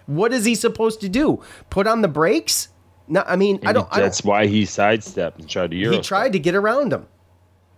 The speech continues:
Speaker 1: And then his elbow hits him in the face. Why is his elbow hit him in the face? Well, because he cut him off, and he was backpedaling, and he was all
Speaker 2: He
Speaker 1: up in
Speaker 2: put
Speaker 1: his
Speaker 2: his
Speaker 1: area.
Speaker 2: face right up, yeah.
Speaker 1: So,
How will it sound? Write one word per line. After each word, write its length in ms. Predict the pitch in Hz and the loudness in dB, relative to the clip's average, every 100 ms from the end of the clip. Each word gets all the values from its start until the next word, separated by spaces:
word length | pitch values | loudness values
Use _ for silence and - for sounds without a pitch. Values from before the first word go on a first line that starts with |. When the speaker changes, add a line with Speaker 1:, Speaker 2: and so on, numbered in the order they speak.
| - | -6
Speaker 1:
And 140 | 147 | 0
then 100 | 185 | 0
his 140 | 208 196 | 0 0
elbow 280 | 226 180 147 | 0 2 0
hits 200 | 131 127 | -2 -2
him 60 | |
in 80 | 123 | -4
the 40 | |
face. 320 | 120 127 120 131 | -2 -2 -2 -2
Why 180 | 143 | 0
is 40 | 180 | 0
his 140 | 190 | 0
elbow 180 | 202 170 | 0 0
hit 120 | 143 | 0
him 80 | 107 | 0
in 40 | |
the 80 | 104 | -2
face? 300 | - 104 - | -4 -6 -2
Well, 160 | 131 160 | 0 0
because 260 | 180 185 | 0 0
he 80 | 160 | -2
cut 240 | 143 226 269 | -2 0 2
him 80 | |
off, 460 | 208 240 - - - - | 2 0 -2 -12 -14 -2
and 100 | 160 | 2
he 60 | 175 | 2
was 220 | 151 143 - _ _ - | 0 -2 -18 _ _ -2
backpedaling, 680 | 196 226 - 143 123 123 135 | 0 0 0 0 2 0 0
and 80 | 143 | 2
he 60 | 143 | 2
was 160 | 131 - | 2 -2
all 220 | 151 208 | 0 2
Speaker 2:
He 60 | 214 | 2
Speaker 1:
up 180 | 190 - | 0 0
in 120 | 185 | 2
Speaker 2:
put 60 | 175 | 4
Speaker 1:
his 180 | 101 - | 2 2
Speaker 2:
his 40 | 175 | 2
Speaker 1:
area. 260 | 185 143 | 4 2
Speaker 2:
face 180 | - - | 0 -4
right 300 | 95 123 123 | 0 2 2
up, 60 | 113 | 0
yeah. 400 | 135 165 170 - - _ _ _ _ _ _ _ _ | 0 2 2 -2 -10 _ _ _ _ _ _ _ _
Speaker 1:
So, 440 | - 165 160 151 | -2 0 0 -2